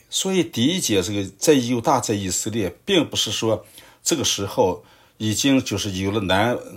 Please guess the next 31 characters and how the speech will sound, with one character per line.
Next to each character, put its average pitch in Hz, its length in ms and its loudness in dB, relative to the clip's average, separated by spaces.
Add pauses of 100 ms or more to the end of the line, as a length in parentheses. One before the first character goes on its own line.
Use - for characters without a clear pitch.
(120)
南 107 180 2
国 110 120 0
犹 92 140 -2
大， 92 200 2
北 - 120 -2
国 98 140 -4
以 90 80 -4
色 - 160 -6
列， 80 180 -6 (720)
其 - 160 -2
实 101 180 0
还 87 360 -2 (420)
不 87 80 -6
是 92 260 -4 (240)
这 - 140 -6
样 - 180 -12
的。 - 80 -20 (1200)
那 151 80 4
么 147 100 6
犹 139 260 2
大 160 200 8
和 131 120 0
以 107 160 0
色 - 160 -4
列， 107 120 0
其 - 180 -4
实 107 80 -6
在 113 100 2
这 110 160 -2
里 113 60 -2
面 101 100 0